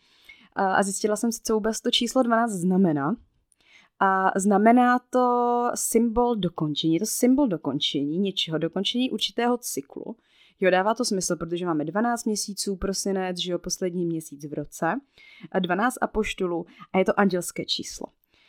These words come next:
Takže to mě úplně včera jako udělalo takovou radost. Prostě jsem si řekla, že, že jako, to jako všechno je tak, jak má být a opravdu se mně líbí, že prostě my máme to číslo dvanáct. Takže zkuste se zamyslet třeba vy, jaké třeba číslo, eh, v rodině máte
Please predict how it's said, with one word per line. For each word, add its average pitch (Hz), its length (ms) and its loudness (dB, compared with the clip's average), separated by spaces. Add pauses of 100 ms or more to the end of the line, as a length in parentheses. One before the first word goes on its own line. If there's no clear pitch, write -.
(160)
Takže 214 220 6
to 233 100 0
mě 226 180 4
úplně 233 280 2
včera 214 280 2
jako 208 180 -2
udělalo 208 260 2
takovou 214 320 0
radost. 196 440 0
Prostě - 400 -10
jsem 190 180 -8
si 208 120 -2
řekla, 196 320 -2
že, 190 380 0
že 185 180 -4
jako, 175 440 -2 (500)
to - 80 0
jako 208 200 2
všechno 262 360 4
je 233 180 6
tak, 240 200 2
jak 226 140 0
má 208 240 4
být 208 360 0
a 185 300 2
opravdu 208 380 2
se 214 120 0
mně 208 160 4
líbí, 190 220 -4
že 190 120 0
prostě 180 320 -4
my 190 100 0
máme 185 220 0
to 202 80 -4
číslo 220 320 -2
dvanáct. 175 400 -4 (640)
Takže 220 580 8
zkuste - 320 -2
se 339 100 6
zamyslet 240 400 4
třeba 240 260 4
vy, 196 180 0 (800)
jaké 214 380 6
třeba 214 260 2
číslo, 240 760 -2
eh, 214 220 -2
v 190 40 -10
rodině 208 380 0
máte 233 520 0